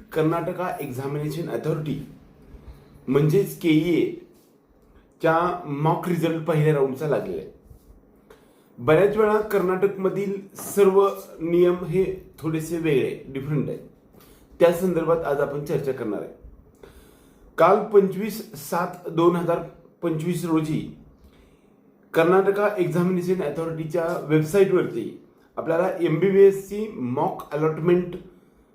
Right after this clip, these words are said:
<clears throat> लिस्ट प्रकाशित झालेली आहे. यामध्ये <clears throat> फक्त एमबीबीएस, आता वास्तविक पाहता ही जी झालेली आहे ती मेडिकल, डेंटल असं म्हटलंय, परंतु ही फक्त लिस्ट जी आहे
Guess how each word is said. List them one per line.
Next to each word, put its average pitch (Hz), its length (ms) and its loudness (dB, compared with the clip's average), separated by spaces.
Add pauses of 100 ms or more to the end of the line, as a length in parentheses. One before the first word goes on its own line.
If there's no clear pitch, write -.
(220)
<clears throat> 180 580 -2
लिस्ट 156 500 0
प्रकाशित 139 800 -4
झालेली 104 320 -8
आहे. - 160 -16 (1300)
यामध्ये 208 640 4 (160)
<clears throat> 190 520 -2
फक्त 220 320 -6
एमबीबीएस, 185 480 2
आता 117 160 -4
वास्तविक 156 440 0
पाहता 185 220 -2
ही 180 180 -2
जी 180 180 -4
झालेली 165 340 -2
आहे 110 140 0 (720)
ती - 380 -4 (160)
मेडिकल, 175 600 0 (260)
डेंटल 156 420 -2
असं 156 240 -6
म्हटलंय, 170 320 2
परंतु 151 340 -2
ही 180 280 -2
फक्त 175 240 -2
लिस्ट 185 340 0
जी 170 160 2
आहे 131 180 4